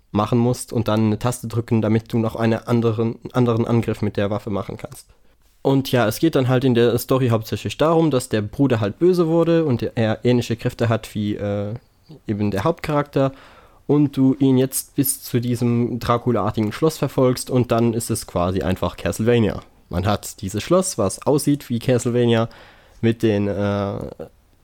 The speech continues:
mit diesen Mechaniken halt, wie auch in Zelda, weißt du, dass du an einem gewissen Ort nicht weiterkommst, bis du einen Boss besiegt hast oder ein bestimmtes Objekt gefunden hast. Und erst dann erschließt sich dieser Teil des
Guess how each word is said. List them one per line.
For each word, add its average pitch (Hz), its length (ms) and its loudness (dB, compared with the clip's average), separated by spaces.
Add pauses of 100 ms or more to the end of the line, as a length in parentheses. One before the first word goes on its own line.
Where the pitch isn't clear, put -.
(280)
mit 117 320 -2
diesen 113 360 2
Mechaniken 127 600 2
halt, 117 320 -2
wie 113 120 0
auch 107 140 0
in 107 100 0
Zelda, 127 360 2
weißt 107 200 -2
du, 113 40 -10
dass 107 160 -8
du 110 100 -4
an 107 120 -4
einem 110 380 -2
gewissen 120 720 -2
Ort 117 160 2
nicht - 500 -4
weiterkommst, 131 640 0
bis - 140 -6
du 117 80 -8
einen 110 220 -2
Boss 143 200 -2
besiegt 131 360 -4
hast 135 240 -4
oder 123 140 2
ein 113 160 0 (100)
bestimmtes 117 760 -2
Objekt 123 300 0
gefunden 160 340 -4
hast. 165 240 -2 (540)
Und 139 300 0
erst 131 320 0
dann 135 140 2
erschließt 123 540 0
sich - 180 -2
dieser 117 260 0
Teil 113 280 -2
des - 680 -8